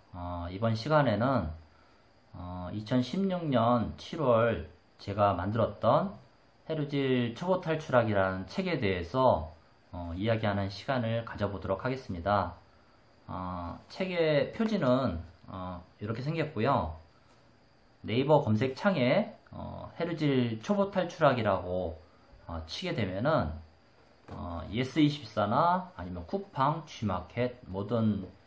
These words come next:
그 마켓에서 책을 구매하실 수 있습니다. 어, 이 책의 내용에 대해서 잠깐 설명을 드리면요. 일단 표지는 좀 보시는 바와 같이,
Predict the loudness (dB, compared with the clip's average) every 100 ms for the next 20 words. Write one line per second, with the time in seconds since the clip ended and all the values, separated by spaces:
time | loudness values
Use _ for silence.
0 | -20 -20 _ _ -14 -12 -10 -6 -6 -2
1 | -2 -2 0 6 6 6 2 -8 -14 -4
2 | 0 0 0 -6 -16 -4 0 2 2 -4
3 | -4 -4 -4 -6 -4 0 0 0 -10 -20
4 | -16 -8 -8 -8 -8 -6 -6 -8 0 2
5 | 4 8 10 10 8 8 8 8 6 8
6 | 8 8 6 4 2 -4 0 0 0 -6
7 | -8 -2 6 8 6 4 -2 -2 0 4
8 | 4 4 0 -8 -8 -2 -2 2 2 2
9 | 6 8 10 8 6 2 -4 -14 -20 -20
10 | -20 -10 -4 -2 4 6 8 8 8 6
11 | 2 0 2 2 2